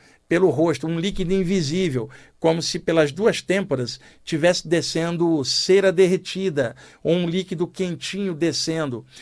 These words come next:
E não há uma explicação que eu tenha encontrado em livros. É claro que tem outros que também sabem disso e percebem. Eu tô falando que a literatura desses temas não, não, não contempla esse tipo de sensação. Então, o que que é isso?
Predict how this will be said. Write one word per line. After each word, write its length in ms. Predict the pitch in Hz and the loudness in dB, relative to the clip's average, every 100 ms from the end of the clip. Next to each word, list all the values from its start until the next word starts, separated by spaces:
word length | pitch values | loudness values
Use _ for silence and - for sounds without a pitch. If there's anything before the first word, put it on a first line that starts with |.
| - - | -20 -10
E 240 | 160 175 | -6 -2
não 320 | 165 185 202 | 0 0 2
há 120 | 151 | 2
uma 120 | 170 170 | 0 -2
explicação 680 | - 165 160 156 - 160 | -2 -4 0 0 2 0
que 100 | 147 | 0
eu 60 | 151 | -2
tenha 180 | 151 147 | -2 -2
encontrado 720 | 139 143 131 143 147 143 147 - - - - | -2 -2 0 2 2 -2 -8 -12 -20 -16 -4
em 160 | 170 | -2
livros. 400 | 170 156 127 117 | 2 2 2 2
É 100 | 135 | 2
claro 300 | 131 135 139 | 4 4 4
que 40 | 135 | 4
tem 160 | 202 | 2
outros 260 | 175 175 - | 4 2 0
que 60 | 190 | 0
também 280 | 190 180 | 0 0
sabem 400 | 180 170 156 185 | 0 2 2 0
disso 340 | 151 170 190 - - - | -2 -4 -4 -6 -4 -4
e 60 | - | -2
percebem. 500 | 165 202 - 175 143 | 0 0 4 2 2
Eu 80 | 143 | 2
tô 140 | - | 2
falando 240 | - 185 202 | 2 0 2
que 100 | 202 | 2
a 60 | |
literatura 760 | 196 196 214 208 185 156 127 - - - - | 2 2 2 0 0 -2 -4 -8 -12 -6 -2
desses 320 | 147 135 131 | -2 -2 -4
temas 340 | 151 165 175 | -2 0 -2
não, 160 | 170 190 | -2 -6
não, 140 | 185 | -6
não 320 | 196 196 180 | -6 -6 -6
contempla 640 | 175 202 170 185 156 120 - - - | -4 -4 0 -2 -2 -6 -4 -4 -4
esse 160 | 139 127 | -4 -4
tipo 220 | - 127 | -6 -8
de 40 | |
sensação. 640 | - 147 135 147 - 120 123 - - _ | -6 -4 -2 -4 -2 -6 -8 -18 -20 _
Então, 360 | 156 131 196 208 | -8 0 2 2
o 60 | |
que 140 | - 208 | 0 2
que 120 | 214 | 4
é 60 | |
isso? 340 | 180 139 - | 4 2 -2